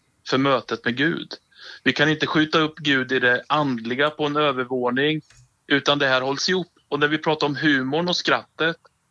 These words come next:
och glädjen i tillvaron så är det en del av samma väv och samma helhet. Och det är där jag skriver om att i skapelsens morgon fanns det träd som var vackra och goda att äta av, att sinnena,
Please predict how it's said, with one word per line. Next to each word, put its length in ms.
och 140
glädjen 440
i 80
tillvaron 600
så 160
är 80
det 140
en 180
del 360
av 60
samma 500
väv 380
och 80
samma 400
helhet. 520
Och 80
det 60
är 40
där 140
jag 100
skriver 420
om 220
att 180
i 240
skapelsens 560
morgon 260
fanns 160
det 100
träd 420
som 140
var 60
vackra 480
och 160
goda 380
att 120
äta 440
av, 260
att 160
sinnena, 800